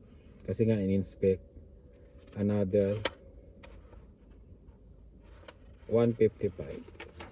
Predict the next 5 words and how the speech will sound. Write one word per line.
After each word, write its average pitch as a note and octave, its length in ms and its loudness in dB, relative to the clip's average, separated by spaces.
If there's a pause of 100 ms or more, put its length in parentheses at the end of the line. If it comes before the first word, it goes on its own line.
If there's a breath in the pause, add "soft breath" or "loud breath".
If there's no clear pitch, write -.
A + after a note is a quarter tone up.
(540)
Bali A2 320 4
lahat, A#2 460 2
three A#2 180 6
hundred A2 560 4 (1120)
thirty-six - 1040 2